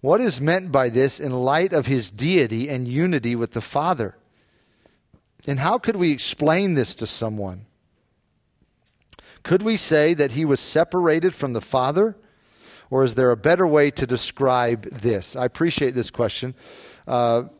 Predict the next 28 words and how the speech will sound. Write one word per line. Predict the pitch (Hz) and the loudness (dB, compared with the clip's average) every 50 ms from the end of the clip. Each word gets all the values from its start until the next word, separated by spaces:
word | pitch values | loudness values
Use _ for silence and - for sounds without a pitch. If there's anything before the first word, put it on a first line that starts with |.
| _ _ - | _ _ -16
because | 190 - - 139 123 | -14 -4 -4 0 0
it | 135 127 | 0 0
is | 120 123 - | 0 -2 -2
so | - - - 165 160 151 143 139 131 120 113 113 110 | -2 0 2 4 6 6 4 4 2 0 -2 -8 -10
central | - - - - - - - 170 208 208 - - - 127 104 92 82 - | -8 -6 -4 -2 -2 -2 0 0 0 0 -2 -2 -2 -2 -2 -2 -6 -12
to | - - | -8 -8
the | 123 117 117 | -4 -4 0
gospel, | 104 135 147 165 151 - - - 113 107 110 | 2 2 2 2 0 -4 -6 -6 -6 -6 -4
obviously, | 131 127 131 123 123 123 113 - - 123 123 120 - - - - | -2 -2 -2 0 -2 -2 -4 -2 -4 -4 -4 -4 -6 -18 -20 -14
so | - - - 151 139 131 | -10 -4 0 0 0 0
core | - - - 175 185 185 180 | -2 -4 0 2 4 4 4
to | 143 135 | 2 0
the | 110 117 | -2 0
gospel. | 110 131 135 135 123 - - - 110 110 _ - - - - - - - - - - - - - | 0 2 0 0 0 -4 -6 -6 -6 -6 _ -12 -20 -20 -20 -20 -20 -20 -20 -20 -20 -20 -14 -6
And | 131 131 135 143 | -4 -4 0 4
you're | 156 165 | 4 6
right, | 170 185 175 156 143 - | 6 6 6 4 2 -2
here | - 147 185 202 220 | 0 4 6 8 8
in | 214 190 | 8 6
Matthew | 180 185 190 190 - - 190 | 4 2 2 0 0 -4 -8
twenty-seven | - - 180 180 180 180 - - 139 131 120 131 139 | -6 -2 0 0 0 0 0 2 2 2 2 2 0
is | 135 127 98 | -2 -2 0
the | 139 139 | 0 0
record | 131 139 160 170 - - 160 | 4 4 4 4 4 2 0
of | 143 120 | 0 0
the | 127 143 - | 0 -4 -2
only | 170 160 170 190 214 220 220 240 233 | 0 0 0 2 2 2 0 0 0
time | - - - 127 117 113 110 117 120 135 135 | 0 0 0 0 0 0 -2 -2 -4 -6 -8